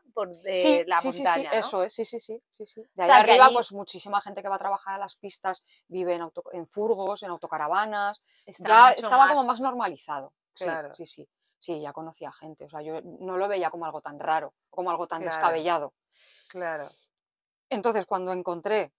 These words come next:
Speaker 2: la que es mi autocaravana, la Bruji, eh, o sea, fue pam, pam, pum, me la compro, pum, oye, eh, que en quince días dejo el piso,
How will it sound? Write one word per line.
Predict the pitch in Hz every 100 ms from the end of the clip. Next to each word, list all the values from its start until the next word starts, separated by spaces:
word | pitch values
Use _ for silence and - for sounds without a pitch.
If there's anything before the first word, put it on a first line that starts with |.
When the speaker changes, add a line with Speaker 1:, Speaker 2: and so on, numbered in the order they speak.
| _ _ -
Speaker 2:
la | 156
que | 160
es | 170
mi | 185
autocaravana, | 185 185 185 180 190 208 202
la | 208 175
Bruji, | 180 220 - 220 254 _ _ _ _ _ _ _
eh, | - 185 180 170 160 _ - -
o |
sea, | - 175
fue | - 208 165 -
pam, | 220 202 160
pam, | 214 175
pum, | - 214 180
me | 190
la | 190
compro, | 254 277 381 440 _
pum, | - 214 156 _
oye, | 247 233 190 -
eh, | 226 214
que | 220
en |
quince | 220 240 254
días | 240
dejo | 190 175
el | 160
piso, | 151 139